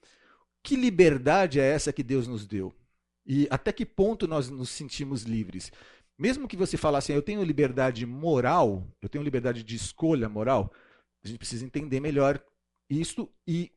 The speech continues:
isso vai trazer alguns pontos, é, de, de considerações importantes pra gente. Porque tudo que a gente vai lendo aqui vai fazendo muito sentido.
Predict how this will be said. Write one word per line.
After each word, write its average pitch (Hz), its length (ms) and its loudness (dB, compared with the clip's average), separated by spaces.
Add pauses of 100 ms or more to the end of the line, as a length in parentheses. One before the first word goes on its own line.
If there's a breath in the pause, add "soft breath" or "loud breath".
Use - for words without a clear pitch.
(100)
isso 170 260 -4
vai 165 200 2
trazer 156 400 -2
alguns 156 280 -4
pontos, 160 640 -6 (160)
é, 123 320 0
de, 117 360 -4
de 123 200 -8
considerações 139 720 -4
importantes 175 500 -6
pra 135 160 -2
gente. 104 220 -10
Porque - 220 -6
tudo 349 180 -6
que 330 60 -4
a - 20 -2
gente 190 140 -8
vai 143 100 0
lendo 127 180 -2
aqui 190 220 -6
vai 175 80 -4
fazendo 175 220 -6
muito 196 160 -10
sentido. - 440 -10